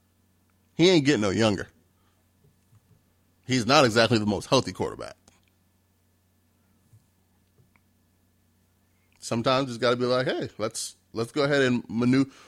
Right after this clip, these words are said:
let's go ahead and get what we can get while we can get it." 'Cause what happens if he comes next year and he tears his A C L in the first game?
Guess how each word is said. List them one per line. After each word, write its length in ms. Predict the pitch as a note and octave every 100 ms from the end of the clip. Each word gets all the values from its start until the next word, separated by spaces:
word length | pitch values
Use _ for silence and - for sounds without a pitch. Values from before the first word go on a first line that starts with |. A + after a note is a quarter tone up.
| - -
let's 280 | E3 -
go 200 | D3 C3+
ahead 220 | E3 F3 C3+
and 140 | A#2+
get 140 | B2+
what 100 | A#2
we 120 | B2 B2
can 220 | A#2+ G#2+
get 180 | A#2 F#2+
while 140 | G#2+
we 120 | G#2
can 160 | G2+ G#2+
get 160 | F#2+
it." 120 | - - _ _ _ _ _ _ _ _ _ _ _ _ _ _ _ _ _ _ _
'Cause 160 | - C3
what 140 | D#3
happens 200 | D#3 C#3
if 60 | B2
he 80 | A#2+
comes 180 | C3 A2+
next 200 | A2+ -
year 80 | G#2
and 60 |
he 40 | G#2
tears 300 | A2+ G#2+ F#2
his 20 |
A 140 | G2
C 180 | G2 G2
L 120 | F2+
in 60 | C#2
the 60 |
first 220 | - D#2+ -
game? 140 | A#1